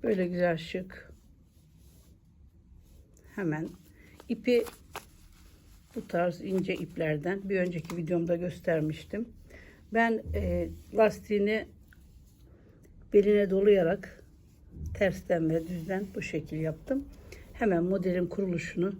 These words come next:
başlayayım anlatmaya. Ben şimdi arkanın lastiğini yaptım. Hemen kenara ne yapıyorum anlatmaya başlıyorum. Bismillahirrahmanirrahim. Kenar öncelikle üç zincir çektim. Hemen dibine batarak buraya iki tane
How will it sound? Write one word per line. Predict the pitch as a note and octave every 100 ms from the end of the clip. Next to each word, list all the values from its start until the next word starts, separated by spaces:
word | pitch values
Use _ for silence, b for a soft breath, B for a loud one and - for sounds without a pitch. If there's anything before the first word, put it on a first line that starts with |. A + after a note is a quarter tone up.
| -
başlayayım | F3 D#3+ - F3+ E3+
anlatmaya. | D#3+ D#3 D#3 D#3+ D3+ D#3
Ben | G#3+
şimdi | - F#3+ -
arkanın | G3 F#3+ G3 F#3+ F#3+ F#3+ B B B B B -
lastiğini | G3 F#3+ - G3+ G3+
yaptım. | F#3 C#3+ - G#3 A#3 - -
Hemen | - D#3+ D#3+
kenara | D#3+ - G3 E3 D#3 - -
ne | G3
yapıyorum | F#3 E3+ - E3 F3+ G3+ - - -
anlatmaya | F3 D#3+ D#3+ F#3 F#3+
başlıyorum. | E3 D#3 - D3 C#3+ - - -
Bismillahirrahmanirrahim. | - F#3+ F3+ F3 E3+ - F3 D#3+ E3 E3 E3 B B B B B B B B - - - - - - - - - -
Kenar | - B3+ F#3+
öncelikle | - G#3+ G#3+ F#3+ F#3 - G3 A#3+ - - -
üç | A3
zincir | - F3+ D#3+ D#3+ -
çektim. | G3+ F#3 - G3+ A3 - B B B
Hemen | - A3+ F3 F3+
dibine | G3+ F#3 F#3
batarak | G3 G3 F#3+ F#3 F#3+
buraya | G#3 F#3+
iki | F#3+ F#3+
tane | - E3 E3+ G3+